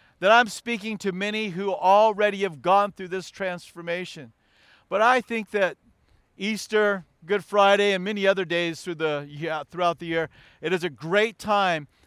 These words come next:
for us to be reminded of what has happened in our life. What is this faith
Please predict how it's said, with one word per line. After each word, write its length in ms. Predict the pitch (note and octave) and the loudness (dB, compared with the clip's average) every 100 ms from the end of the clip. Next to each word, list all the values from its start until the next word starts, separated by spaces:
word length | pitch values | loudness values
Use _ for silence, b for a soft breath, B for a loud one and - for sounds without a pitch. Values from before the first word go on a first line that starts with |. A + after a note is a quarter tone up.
| _ | _
for 240 | - E3+ - | -8 -6 0
us 320 | G3 G#3+ G3+ | 2 2 0
to 140 | - F3 | -8 -8
be 100 | E3+ | -6
reminded 760 | D#3+ D3+ F#3 G3+ G#3 G#3 G#3 - b | -6 0 2 2 2 0 0 -4 b
of 100 | C#3+ | -8
what 160 | D#3+ F3+ | -4 -4
has 120 | D#3+ | -6
happened 560 | - G3+ G3+ G3+ G3+ F3+ | -6 0 0 0 -6 -6
in 200 | F#3 F3+ | -6 -2
our 140 | F3 | -2
life. 380 | E3+ F3+ E3+ D3 _ b b b | 0 0 0 -4 _ b b b
What 440 | C#3 F3+ A3+ F#3 | 0 6 6 4
is 260 | G3+ G3+ D#3 | -4 -4 -2
this 260 | G3 F#3 | -4 -4
faith 340 | - G#3+ G#3 | -8 -2 0